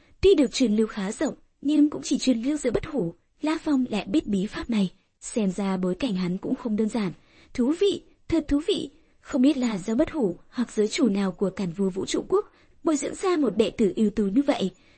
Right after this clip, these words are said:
Người khổng lồ mặc chiến bào lần giáp hiểu rõ, sàng lọc sát hạch trong vũ trụ giả định,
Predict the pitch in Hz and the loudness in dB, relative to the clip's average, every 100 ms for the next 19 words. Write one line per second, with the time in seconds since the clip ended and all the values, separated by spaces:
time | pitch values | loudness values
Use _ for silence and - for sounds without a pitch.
0 | _ - 311 311 277 254 262 226 - 208 | _ -4 0 2 2 6 6 6 0 -2
1 | 196 247 185 185 170 311 311 208 - 262 | 0 0 0 -2 -2 -2 0 0 0 -4
2 | 302 - - _ _ _ - 320 285 262 | -6 -12 -20 _ _ _ -4 0 2 0
3 | - 392 302 202 - 240 214 254 - - | 0 0 0 -2 0 0 0 -2 -4 -4
4 | 190 190 180 202 | -2 0 0 0